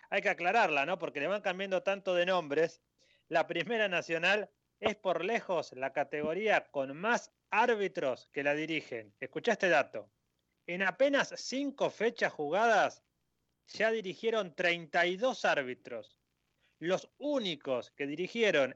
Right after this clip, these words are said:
en las cinco fechas fueron Sebastián Zunino, Mario Ejarque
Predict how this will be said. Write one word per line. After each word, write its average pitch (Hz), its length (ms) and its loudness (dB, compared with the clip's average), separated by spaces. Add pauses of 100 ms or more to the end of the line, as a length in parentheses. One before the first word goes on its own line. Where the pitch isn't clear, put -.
en 143 180 -4
las 156 140 2
cinco 240 640 -6
fechas 202 680 0 (140)
fueron 160 640 0 (320)
Sebastián 185 720 -2
Zunino, 240 720 -4 (460)
Mario 196 460 2
Ejarque 233 760 0